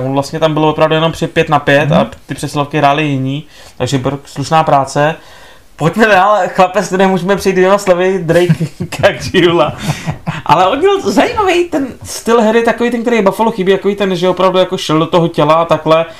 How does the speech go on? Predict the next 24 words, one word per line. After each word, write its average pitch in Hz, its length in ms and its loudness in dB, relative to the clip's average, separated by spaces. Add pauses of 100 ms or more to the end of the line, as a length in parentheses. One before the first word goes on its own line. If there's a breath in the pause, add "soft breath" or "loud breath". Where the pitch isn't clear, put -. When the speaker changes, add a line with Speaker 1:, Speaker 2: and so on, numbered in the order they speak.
(220 loud breath)
Speaker 1:
ale 156 180 2
to 165 80 2
je 170 80 2
něco, 160 260 -2
co 165 120 -2
by 147 100 -2
měl 160 160 0
od 135 140 -2
příští 156 360 -8
sezony 147 440 -2
zase 135 240 -4
zpátky 139 420 -2
tvrdit 139 340 -4
jako 151 180 -2
Girgensons, 135 640 -2 (420)
plus 131 180 0
by 135 140 0
měl 139 180 2
být 143 240 -2 (480 loud breath)
aktivnější, 143 600 0
co 135 120 -4
se 143 120 -4
týče 139 400 -2
třeba 127 1040 4